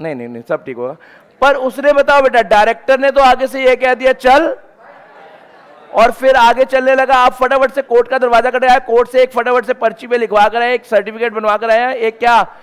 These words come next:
इंजंक्शन लेकर आए और वो दिखाया, अब वो जाके रुका।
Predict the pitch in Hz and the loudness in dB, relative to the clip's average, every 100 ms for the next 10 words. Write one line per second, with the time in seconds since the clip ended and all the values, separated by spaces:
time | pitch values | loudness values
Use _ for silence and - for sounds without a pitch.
0 | _ - 196 220 233 247 269 262 240 233 | _ -10 -6 0 0 2 -2 2 0 2
1 | 220 208 208 214 220 247 254 233 247 269 | 2 2 2 2 2 0 2 2 2 2
2 | 233 277 269 269 226 202 208 170 139 165 | 2 0 2 0 2 2 0 -4 -2 -4
3 | 120 - | -4 -16